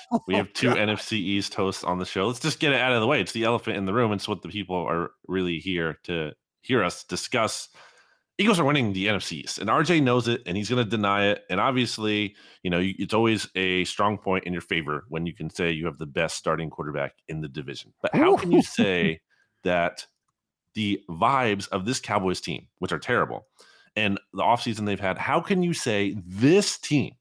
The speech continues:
Speaker 2: is gonna be the team, this Dallas team is gonna be the one that breaks the curse slash streak of teams not repeating in this division? And it's gonna be them and the Eagles, who have made all these steps forward and have really good vibes right now.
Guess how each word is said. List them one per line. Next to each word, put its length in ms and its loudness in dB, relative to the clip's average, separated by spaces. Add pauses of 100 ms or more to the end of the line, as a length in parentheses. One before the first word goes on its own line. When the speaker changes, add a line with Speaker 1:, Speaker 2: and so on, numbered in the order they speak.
(140)
Speaker 2:
is 120 2
gonna 180 2
be 100 2
the 100 0
team, 440 -4
this 160 2
Dallas 340 2
team 280 -12
is 100 -10
gonna 120 -2
be 60 0
the 100 0
one 400 2 (200)
that 220 -2
breaks 420 0 (340)
the 80 2
curse 640 -2
slash 460 0
streak 460 0 (140)
of 140 0
teams 340 2
not 200 0
repeating 420 -2
in 140 -2
this 140 -4
division? 480 0 (180)
And 100 0
it's 140 -2
gonna 140 4
be 120 6
them 360 2 (240)
and 140 2
the 60 0
Eagles, 400 2 (220)
who 80 0
have 160 0
made 260 2
all 120 4
these 160 -2
steps 260 0
forward 440 -2 (240)
and 100 -2
have 180 -2
really 360 6
good 160 0
vibes 300 2
right 120 -2
now. 260 0